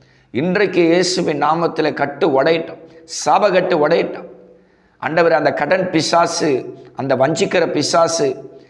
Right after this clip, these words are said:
இயேசுவின் நாமத்துல இன்றைக்கு உடைக்கப்படட்டும். கர்த்தருடைய நாமத்துல உடைய பிள்ளைகளை ஆண்டவரை ஆசீர்வதிப்பீராக. கர்த்தருடைய நாமத்துல ஆண்டவரை இன்றைக்கு ஒரு பிளெஸ்ஸிங், ஒரு ஆசீர்வாதம்,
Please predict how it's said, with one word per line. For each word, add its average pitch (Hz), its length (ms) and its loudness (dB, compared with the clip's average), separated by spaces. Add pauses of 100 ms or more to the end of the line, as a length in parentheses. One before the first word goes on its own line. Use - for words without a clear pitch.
(180)
இயேசுவின் 160 600 0
நாமத்துல 160 720 0 (240)
இன்றைக்கு 170 920 -2 (800)
உடைக்கப்படட்டும். 120 640 -4 (1300)
கர்த்தருடைய 110 500 -6
நாமத்துல 107 640 -12 (320)
உடைய - 220 -20
பிள்ளைகளை 110 460 -6 (140)
ஆண்டவரை 113 400 -10
ஆசீர்வதிப்பீராக. - 840 -18 (1120)
கர்த்தருடைய 135 380 -4
நாமத்துல 131 600 -8 (640)
ஆண்டவரை 143 320 -4
இன்றைக்கு 147 520 -4
ஒரு 127 120 -2
பிளெஸ்ஸிங், 135 560 -4
ஒரு 117 160 -6
ஆசீர்வாதம், 147 920 -2